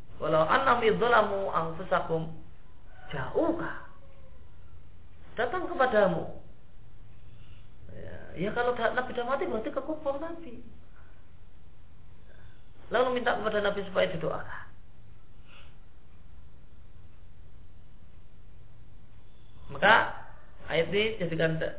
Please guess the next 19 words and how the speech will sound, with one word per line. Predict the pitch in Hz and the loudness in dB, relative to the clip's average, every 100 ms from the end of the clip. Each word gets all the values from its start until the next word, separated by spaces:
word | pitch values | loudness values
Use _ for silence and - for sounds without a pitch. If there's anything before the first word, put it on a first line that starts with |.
| - | -2
dalil, | - 175 262 - - - - - - - - - | 6 10 10 8 0 -6 -6 -6 -6 -6 -6 -6
eh, | - 85 101 | -2 0 2
oleh | 147 156 | 0 -2
sebagian | 151 147 160 | 2 4 6
orang | 180 170 | 6 4
untuk | 190 | 2
mengatakan | 170 160 160 190 247 - - - - - | 2 2 4 6 6 2 -4 -6 -6 -4
bolehnya | - 180 190 196 - 175 | 2 2 4 2 2 2
minta, | 175 165 180 - - - - - - | 0 4 4 4 0 -6 -8 -6 -6
minta | 170 160 151 | -2 -2 -2
kepada | 147 139 | -4 -4
Nabi, | 123 - - - - - - - - | -4 -6 -6 -6 -6 -8 -8 -8 -4
minta | 175 185 180 | 0 2 2
didoakan | 160 160 113 175 151 | 2 2 2 2 0
oleh | 135 | -2
Nabi | 131 131 - - - - - - - - | -4 -4 -6 -6 -8 -8 -8 -8 -6 -6
setelah | - 151 143 | -4 -4 -4
Nabi | 151 | 0
wafat. | 139 127 120 | 2 2 2